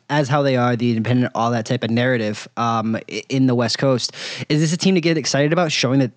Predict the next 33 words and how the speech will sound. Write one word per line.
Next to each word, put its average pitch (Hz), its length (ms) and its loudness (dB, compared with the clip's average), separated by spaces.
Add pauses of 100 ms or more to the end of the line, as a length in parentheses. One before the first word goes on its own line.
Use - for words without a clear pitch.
look, 151 220 0
this 107 260 -4
team 208 280 2
beat, 151 340 0 (100)
uh, 120 220 0
probably 156 320 2
the, 123 140 2
the 123 160 -2
most 131 220 0
talented 131 460 0
team 123 580 2
i-, 120 60 -6
in 113 240 0
the 123 80 2
last 127 280 0
five 127 200 2
to 120 60 -4
ten 120 180 2
years, 120 440 2
um, 113 440 0
in 131 180 2
Duke? 127 440 0
Is, 123 160 0
is 113 180 -2
there, 123 500 0
uh, - 100 -14 (200)
you 123 80 -4
know, 120 100 0
is 113 120 -2
Gonzaga 127 340 0
worth, 120 420 -2
worthy 131 460 0
of 120 340 -2